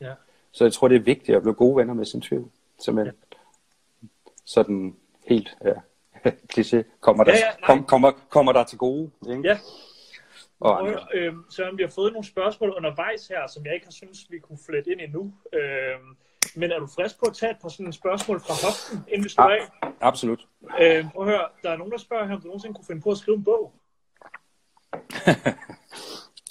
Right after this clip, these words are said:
Speaker 2: Jeg har faktisk lige haft en, øh, bogkontrakt med Politikens Forlag.
Speaker 1: Ja.
Speaker 2: Og skrevet under på den. Og havde den, og holdt, øh,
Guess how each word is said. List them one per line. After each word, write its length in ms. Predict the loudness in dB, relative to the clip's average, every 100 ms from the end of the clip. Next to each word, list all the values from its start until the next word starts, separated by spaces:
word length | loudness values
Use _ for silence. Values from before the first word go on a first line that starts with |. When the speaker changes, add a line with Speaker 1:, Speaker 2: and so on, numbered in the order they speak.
| -8 -6 -6 -8 -18 -18 -2
Speaker 2:
Jeg 100 | 4
har 60 | 6
faktisk 220 | 4 0
lige 140 | -2 0
haft 220 | 0 -2
en, 100 | -6 -6
øh, 100 | -4
bogkontrakt 680 | -4 -4 -12 -8 -8 -8
med 200 | -6 -6
Politikens 600 | -4 -6 -4 -6 -6 -6
Forlag. 380 | 2 4 4 -2 _ _ _ -4
Speaker 1:
Ja. 180 | -2 -2 _ -20 -20 -4
Speaker 2:
Og 120 | -2
skrevet 220 | 2 6 6
under 200 | 4 2
på 180 | 0
den. 240 | 0 -4 -10 -20 -20 -20 -16 -4
Og 140 | -2
havde 160 | 0 -2
den, 160 | -2
og 220 | -2 0 2
holdt, 220 | 2
øh, 120 | 0